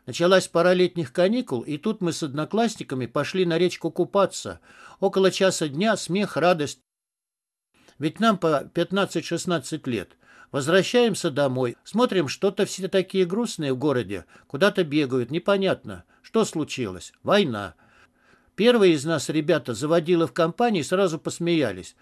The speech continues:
Эх, тоже решили на кого напасть. Немцы будут разгромлены и уничтожены. Действительно, мы почти все так думали. Особенное впечатление на нас тогда произвела кинокартина "Если завтра война". И ещё некоторые.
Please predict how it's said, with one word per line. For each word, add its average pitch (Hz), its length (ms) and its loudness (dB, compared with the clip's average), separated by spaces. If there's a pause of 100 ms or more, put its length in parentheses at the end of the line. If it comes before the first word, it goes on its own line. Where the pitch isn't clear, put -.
(180)
Эх, 220 220 2
тоже 120 400 0
решили 156 400 -2
на 143 140 -4
кого 151 260 0
напасть. 135 540 -4 (280)
Немцы 208 320 0
будут 190 300 2
разгромлены 175 720 0
и - 60 -14
уничтожены. 170 840 0 (420)
Действительно, 160 720 0
мы 151 180 -2
почти 190 400 0
все 208 260 -2
так 123 200 -2
думали. 139 440 -2 (340)
Особенное 175 600 2
впечатление 180 680 -2
на 143 100 0
нас 160 260 -2
тогда 165 360 0
произвела 151 540 0
кинокартина 160 760 -2
"Если 165 380 0
завтра 170 380 0
война". 143 480 0 (320)
И 165 80 0
ещё 226 280 2
некоторые. 127 640 -4